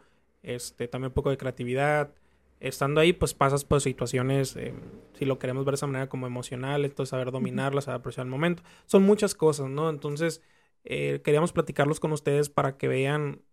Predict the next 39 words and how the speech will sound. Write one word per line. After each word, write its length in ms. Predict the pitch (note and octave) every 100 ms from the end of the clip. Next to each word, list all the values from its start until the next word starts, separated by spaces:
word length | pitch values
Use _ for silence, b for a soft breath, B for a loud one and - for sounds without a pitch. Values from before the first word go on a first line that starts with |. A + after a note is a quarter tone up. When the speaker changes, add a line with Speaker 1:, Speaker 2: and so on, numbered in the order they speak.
| _
Speaker 1:
o 20 | -
sea, 280 | C#3 C#3 - - F#3+ -
tra-, 120 | D#3+
poderles 280 | D#3+ D3+ F3+
transmitir 340 | E3+ D3+ C#3+
un 100 | D#3+
poquito 300 | E3 E3 E3+
lo 120 | D#3+ D3+
que 80 | C3+
vivimos, 400 | C3 C3+ D#3 E3
pero 280 | - D#3 C#3+
siempre 320 | D3 C#3+ E3
desde 140 | D#3
el 60 | C#3+
punto 260 | C#3+ C#3+
de 40 | D3
vista 200 | C#3+ D3
que, 100 | C#3+
oye, 120 | C#3
se 120 | -
pueden 220 | - C#3+
hacer 140 | D#3+ E3
las 140 | E3
cosas 380 | - E3 F#3+ F#3 b b b
y 120 | C#3+
cómo 240 | D3+ E3
sacarles 420 | D#3+ D3 C#3 C#3+ C#3
un 100 | C#3
mejor 280 | C3 C3+
provecho, 360 | C3+ A#2+ A#2 C3+
¿no? 140 | B2+
Entonces, 500 | C#3+ C#3 C3 C#3+ D3 b b b b _
eh, 220 | C3+ C3
realmente, 800 | C#3 C#3 D3 D3 C#3+ D3 C#3 - _ _ _ _
eh, 460 | C#3 C3+ C3 B2+ - -
fue 100 | C#3
muy, 340 | D3 D3+ C#3+
fue, 280 | C#3+ C#3 C#3 -
bueno, 280 | C#3 C3+